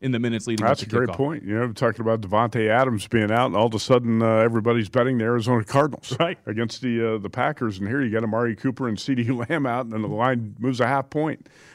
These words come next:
Speaker 2: Uh, that's why I think the Raiders are a good play here. I took eight. I didn't think C D Lamb was gonna play all week. I was stunned at the report that he might play.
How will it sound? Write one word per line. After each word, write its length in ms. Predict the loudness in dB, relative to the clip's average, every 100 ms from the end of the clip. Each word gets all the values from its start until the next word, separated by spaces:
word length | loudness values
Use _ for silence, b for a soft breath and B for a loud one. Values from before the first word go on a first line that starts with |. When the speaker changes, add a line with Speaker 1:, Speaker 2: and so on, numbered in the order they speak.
| B 2
Speaker 2:
Uh, 260 | 4 6
that's 180 | 4 4
why 180 | 2 2
I 40 |
think 220 | 0 -4 -2
the 60 |
Raiders 300 | -2 -2 0
are 100 | 0
a 40 | 0
good 200 | -2 -2
play 260 | -4 -2
here. 180 | 0 0
I 80 | 0
took 260 | 0 -2 0
eight. 340 | -2 -2 -8 b b b b
I 100 | 2
didn't 220 | 4 4
think 220 | 2 0 0
C 180 | 0
D 160 | 2 4
Lamb 240 | 4 2
was 140 | 2 0
gonna 140 | -2
play 200 | 2 4
all 180 | 4 4
week. 260 | 2 0 0
I 60 |
was 140 | 0 0
stunned 340 | 0 0 2
at 100 | 0
the 100 | -2
report 440 | -4 -4 -2 -4 0
that 80 |
he 80 | 0
might 260 | 2 2 0
play. 300 | -4 -4